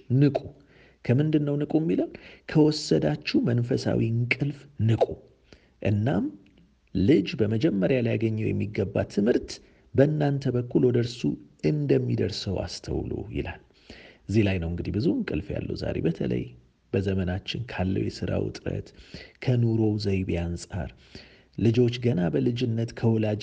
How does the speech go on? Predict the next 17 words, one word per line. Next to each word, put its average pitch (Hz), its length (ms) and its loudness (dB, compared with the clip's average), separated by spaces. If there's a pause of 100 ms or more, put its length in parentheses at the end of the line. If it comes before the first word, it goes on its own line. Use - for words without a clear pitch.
እጅ 135 220 -2 (100)
ተወስደው - 560 -4 (600)
በሌላ 117 360 4 (580)
እንግዳ 123 380 2
በሆኑ 104 300 0
እጆች 101 320 -4
ውስጥ - 220 -8
የሚያድጉበት - 680 -2
ሁኔታ - 320 -6
ነው - 140 -6
ያለው - 320 -6
እና 82 160 -4 (520)
ይሄ 120 160 4 (160)
ሊሆን 98 340 -2
አይገባም። - 460 -6 (100)
ንቁ 135 280 4 (120)
ይለናል። - 380 -6